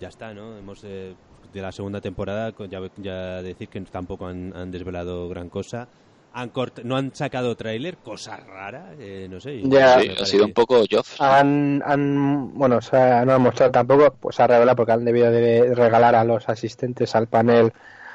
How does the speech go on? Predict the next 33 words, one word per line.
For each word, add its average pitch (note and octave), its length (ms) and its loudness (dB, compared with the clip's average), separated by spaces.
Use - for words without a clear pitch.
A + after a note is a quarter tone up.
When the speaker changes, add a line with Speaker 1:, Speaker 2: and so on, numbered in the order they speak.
Speaker 2:
un C3 180 0
póster B2+ 380 4
de, A#2+ 420 4
de A#2 140 4
la A#2 100 0
segunda A#2+ 300 0
temporada A2+ 440 4
que A2 260 0
no G#2+ 160 0
es G#2+ 60 -4
nada A2 240 2
revelador, G#2+ 500 2
o A#2 40 -2
sea, G#2 140 -2
solo G#2+ 180 0
en G#2+ 60 2
los G#2 120 0
personajes A2 840 -2
y G#2+ 240 -4
la G#2+ 140 0
nave A2 420 4
y G#2+ 80 -2
poco - 220 0
más. A2 200 0
Así A2 320 -2
que A2 220 4
nada, B2 240 4
no A#2+ 160 4
voy B2 120 4
a A#2+ 100 4
comentar C3 420 2
eso, C3+ 180 -2
que A#2+ 140 -2